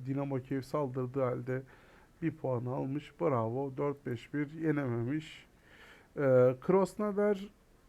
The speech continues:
Getafe, Krasnodar üç bir yenmiş. Trabzon ikide iki yaptı galiba, yanlış hatırlamıyorsam. Adem bravo.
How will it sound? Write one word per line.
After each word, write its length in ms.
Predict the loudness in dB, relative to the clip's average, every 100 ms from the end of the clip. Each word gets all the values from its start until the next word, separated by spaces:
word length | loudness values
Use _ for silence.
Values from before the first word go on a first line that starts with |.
| 2
Getafe, 680 | 2 4 2 4 2 2 0 -2
Krasnodar 600 | 2 2 0 -2 0 0 -2 _ _ -10
üç 300 | -6 -6 -4
bir 80 | -2
yenmiş. 400 | 0 0 -4 -8 -4
Trabzon 520 | 4 4 4 2 -2 -4
ikide 340 | -8 -4 0
iki 200 | 0 2
yaptı 300 | 0 0 -6
galiba, 300 | -4 -2 -2
yanlış 260 | -2 -6 -8
hatırlamıyorsam. 760 | -8 -6 -6 -6 -6 -4 -4 -6 -6
Adem 460 | 0 0 0 -2 -2
bravo. 480 | 2 2 2 -2